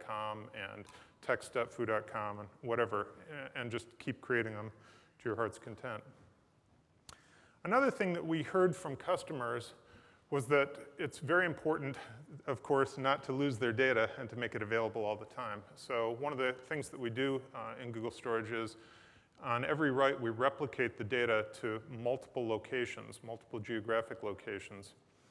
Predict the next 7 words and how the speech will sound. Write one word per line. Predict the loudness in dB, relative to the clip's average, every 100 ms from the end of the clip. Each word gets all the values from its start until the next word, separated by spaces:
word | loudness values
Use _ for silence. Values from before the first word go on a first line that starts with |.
| _ _ -18
currently | -4 -2 0 -2 -2
only | -4 -2 -4
in | -4
the |
U | -4 -2 0
S. | 0 -2 -14 -20 _ _ _ _ _ -20 _ _ -20 -20 _ _ _ _ _
And | 2 2